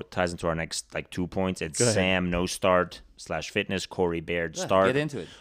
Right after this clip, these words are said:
Speaker 1: Okay, here, here the fundamental is. You see Corey Baird on the field, and you assume he's taking Bofo's spot. That, that isn't what happened last game. So Sam Johnson not starting,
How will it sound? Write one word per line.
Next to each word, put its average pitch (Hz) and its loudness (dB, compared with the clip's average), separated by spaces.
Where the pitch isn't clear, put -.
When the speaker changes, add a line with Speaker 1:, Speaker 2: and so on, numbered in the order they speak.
Speaker 1:
Okay, 117 -2
here, 160 0
here 156 4
the 139 0
fundamental 117 -2
is. - -10
You 131 2
see 160 2
Corey 127 2
Baird 101 2
on 104 0
the 90 -4
field, 110 -2
and 101 -2
you 107 4
assume 113 -2
he's 98 -6
taking 95 -4
Bofo's 82 -2
spot. - -12
That, 120 6
that 147 4
isn't 143 2
what 127 2
happened 101 0
last 76 -8
game. 78 -4
So 107 4
Sam 156 0
Johnson 120 -2
not 110 0
starting, 92 2